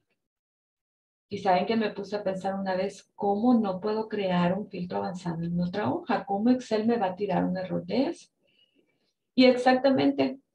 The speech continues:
<laughs> realicé la acción y me dio un error. Pero me di cuenta en el mensaje, y vean qué tan importante a veces son los mensajes de error que tira Excel. Eso, ah, ustedes ya lo vieron en Excel básico,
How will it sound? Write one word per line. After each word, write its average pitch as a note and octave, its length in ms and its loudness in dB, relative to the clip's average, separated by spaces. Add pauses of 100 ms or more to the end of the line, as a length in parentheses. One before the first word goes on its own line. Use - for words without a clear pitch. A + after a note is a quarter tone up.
<laughs> - 0 -
realicé A3+ 560 2
la A#3 120 6
acción A#3+ 300 2
y A#3+ 80 4
me F#3+ 160 -2
dio F#3 240 -2
un F#3+ 120 -8
error. A3 400 -4 (1300)
Pero F#3+ 240 2
me F#3 420 2
di A#3 220 0
cuenta A#3+ 480 6
en G#3 80 0
el F3+ 140 0
mensaje, F#3 800 2
y F3 160 -2
vean E3+ 320 0
qué G#3 100 -4
tan G3+ 200 -2
importante G3+ 480 -4
a F#3+ 40 2
veces F#3+ 280 -4
son G3 140 -2
los G3+ 120 -2
mensajes F#3+ 420 -6
de F#3+ 80 -4
error F3+ 260 0
que - 140 -10
tira F#3 220 -6
Excel. E3+ 420 0 (440)
Eso, F#3 240 4
ah, F#3 220 6
ustedes F3+ 360 4
ya F3 120 6
lo F3+ 100 6
vieron F#3+ 300 2
en F#3+ 100 -6
Excel F#3+ 320 -8
básico, F3+ 640 0